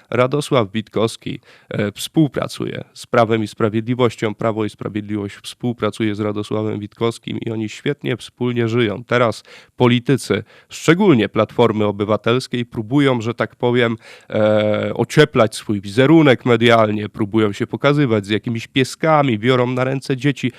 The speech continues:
Szanowni państwo, oni próbują z was zrobić idiotów. Po prostu, oni próbują z was zrobić idiotów, bo myślą, że zapomnicie przez jakieś socjotechniczne sztuczki,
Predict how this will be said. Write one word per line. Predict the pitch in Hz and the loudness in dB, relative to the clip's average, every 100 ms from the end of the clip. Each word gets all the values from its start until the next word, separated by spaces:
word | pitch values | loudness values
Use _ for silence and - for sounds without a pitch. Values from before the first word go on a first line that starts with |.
| - - _ | -14 -20 _
Szanowni | - 180 170 175 160 170 | -2 2 2 2 0 -2
państwo, | 151 131 - 110 - | 0 -2 -2 -6 -2
oni | 185 185 | -2 -2
próbują | - 156 143 151 | -4 -6 -4 -4
z | 135 | -4
was | 135 120 | -6 -6
zrobić | 117 139 135 - | -6 -6 -6 -10
idiotów. | 120 120 107 - - _ _ _ _ _ | -4 -2 -2 -6 -16 _ _ _ _ _
Po | 160 | -6
prostu, | 165 175 120 - - | 0 0 -2 -6 -2
oni | 165 180 | -2 -2
próbują | 160 156 170 165 | -4 -2 -2 -2
z | 147 | -2
was | 160 143 | -6 -4
zrobić | 156 165 160 | -4 -6 -6
idiotów, | 175 180 170 110 104 | -4 -2 -2 -6 -6
bo | 110 | -4
myślą, | 131 165 - - 117 135 156 _ - - | 0 2 0 -2 -4 -4 -6 _ -14 -4
że | 123 147 - 120 | 0 0 0 -2
zapomnicie | 127 165 190 180 196 196 165 | 0 2 0 0 -2 -2 -4
przez | - 156 147 | -4 -6 -4
jakieś | 156 170 - | -4 -6 -6
socjotechniczne | - 180 - 175 175 - 185 - 185 151 | -8 -8 -6 -6 -6 -6 -10 -6 -6 -6
sztuczki, | - 175 - - 131 | -4 -6 -6 -6 -6